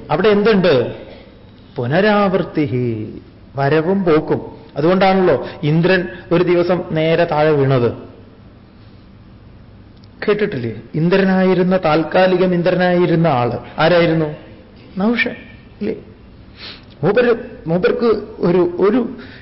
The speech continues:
ഈ എട്ടക്കി മന്ത്രിമാർക്ക് ഒരാഴ്ചയൊക്കെ ഇരിക്കാൻ യോഗം ഉണ്ടാവുമല്ലോ. അല്ലെങ്കിൽ അതേപോലെ പണ്ട് പുരാണത്തിൽ നഹുഷന് ഒരു അവസരം കിട്ടി ഇന്ദ്രനാവാൻ.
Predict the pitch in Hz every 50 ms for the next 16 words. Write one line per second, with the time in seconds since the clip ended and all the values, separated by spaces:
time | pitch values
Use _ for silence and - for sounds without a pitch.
0 | - - 160 160 170 - - 147 - - 208 208 - 262 240 208 180 170 175 185
1 | 196 202 196 196 196 190 196 190 185 180 160 156 170 180 - - 208 165 185 180
2 | 165 160 - 175 165 165 156 151 143 139 143 147 135 123 120 117 107 101 107 101
3 | - - - - - - - - - - - - - - - - - - - -
4 | - - 139 135 147 147 135 151 139 131 139 135 139 - - - - - - -
5 | - - 147 151 - - - 240 254 233 202 196 190 202 202 196 165 165 170 170
6 | 196 170 165 156 160 165 170 165 170 165 175 170 170 147 131 135 135 139 143 151
7 | 151 175 175 160 151 123 - - - - - - - 240 254 262 214 - - 156
8 | 147 135 147 143 165 165 170 165 147 131 113 - 127 123 127 127 135 135 143 147
9 | 147 143 143 127 104 98 104 - -